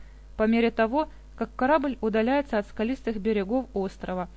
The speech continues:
Тинар заставила Феру подняться на палубу,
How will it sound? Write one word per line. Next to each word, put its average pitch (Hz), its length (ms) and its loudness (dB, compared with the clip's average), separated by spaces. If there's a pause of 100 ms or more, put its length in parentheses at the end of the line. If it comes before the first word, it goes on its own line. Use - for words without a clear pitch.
(520)
Тинар 269 300 4
заставила 240 460 2
Феру 269 340 2
подняться 240 460 -2
на 233 140 0
палубу, 214 520 0